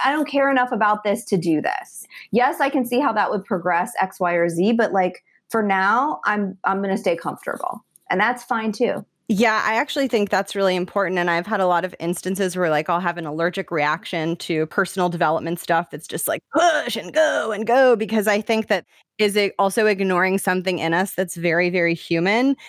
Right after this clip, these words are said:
Speaker 2: and can help us regulate kind of our rhythm of, like, when we're growing versus when we're resting. And I think we're meant to be cyclical, and I think we're meant to listen to ourselves very honestly. And I think that that is really real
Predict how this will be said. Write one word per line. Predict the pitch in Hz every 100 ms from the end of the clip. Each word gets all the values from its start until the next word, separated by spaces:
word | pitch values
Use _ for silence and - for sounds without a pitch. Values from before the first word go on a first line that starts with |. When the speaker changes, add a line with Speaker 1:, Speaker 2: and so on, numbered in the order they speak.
| -
Speaker 2:
and | - 180 180
can | 214 185
help | - 175 - -
us | 180 -
regulate | 170 170 170 180 170 165 -
kind | - 170
of | 170
our | 180 165
rhythm | 175 170 165 156 151 -
of, | 165 160 170
like, | 175 156 160 - - - -
when | 175 180 180 180 180
we're | - 185
growing | 175 196 185 175 170
versus | 165 175 175
when | 165 175 170
we're | 160
resting. | 156 175 - - 151 147
And | 151
I | 156
think | 180 165 170
we're | 151
meant | 156 151 -
to | -
be | -
cyclical, | - 220 220 208 208 196
and | 190 160
I | 165
think | 160 165
we're | 165
meant | 165 147
to | -
listen | 127 156 - 185
to | 196 214
ourselves | 208 220 220 208 214 196 165
very | 165 160 165 147
honestly. | 143 196 - 226 233 269 - - -
And | 180
I | 185 180 190
think | 185
that | 185 -
that | 180 196 - _ 202
is | 170
really | 170 170 180 170
real | 156 170 160 160